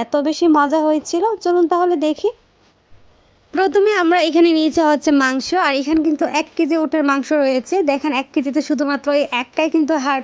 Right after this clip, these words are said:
পেয়েছি, আর সবগুলো কিন্তু একদম সলিড মাংস ছিল। আর এই মাংসগুলো হচ্ছে ফ্রিজে রাখাই ছিল, যেহেতু বাইরে থেকে আনা, তাই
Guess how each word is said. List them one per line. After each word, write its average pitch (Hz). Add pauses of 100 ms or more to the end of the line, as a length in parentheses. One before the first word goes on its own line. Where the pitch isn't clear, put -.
পেয়েছি, 254 (140)
আর 254
সবগুলো 254
কিন্তু 262 (200)
একদম 233 (120)
সলিড 262 (120)
মাংস 233 (200)
ছিল। 240 (1300)
আর 262 (140)
এই 277
মাংসগুলো 320 (220)
হচ্ছে 302 (160)
ফ্রিজে 302 (100)
রাখাই 320
ছিল, 277 (120)
যেহেতু 262 (120)
বাইরে 240
থেকে 240 (140)
আনা, 226 (220)
তাই 247